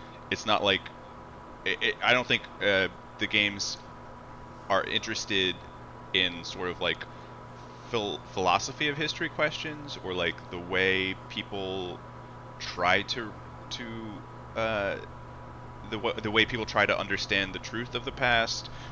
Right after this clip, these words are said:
or what they should do with that once they feel like they've found it. It's not like I, I feel like the games really care about that. Um, so the idea of trying to be historically accurate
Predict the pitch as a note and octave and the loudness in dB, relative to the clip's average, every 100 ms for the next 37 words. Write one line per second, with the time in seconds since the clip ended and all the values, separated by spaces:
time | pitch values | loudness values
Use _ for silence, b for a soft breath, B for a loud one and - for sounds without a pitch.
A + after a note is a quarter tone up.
0 | - G2+ F2+ F#2+ G2 G2 - F2+ - G2+ | -4 0 4 4 6 4 4 0 2 0
1 | A2 A2 A2+ G#2 G2+ - G2 F#2+ - F2 | 2 4 10 12 12 8 0 -4 0 0
2 | - F#2+ F2+ - E2 - F#2 G2 G#2 G#2 | 2 2 2 2 0 4 2 4 2 2
3 | - F#2+ A2+ A2 G#2+ F#2 F2+ - F#2+ G#2+ | 0 2 6 8 10 10 10 8 6 4
4 | F#2+ F2+ F2+ F#2 F2 E2+ D#2+ F#2+ F2 D#2+ | 0 0 -2 -2 -2 -4 0 0 0 0
5 | E2+ E2 D#2 - B B B B - - | 4 4 4 0 B B B B -12 0
6 | D#2+ D2+ D2+ - - A2+ G2 F#2+ F#2+ G2 | 2 2 -2 -10 -4 2 6 6 8 4
7 | F2+ G2+ F#2+ F#2 F#2+ G2 F2+ F2 E2+ - | 4 4 4 2 -4 -2 0 2 0 -4
8 | G2 - G2+ F#2 F#2 E2 F2 F#2 E2 | -8 -4 -4 0 4 6 6 2 2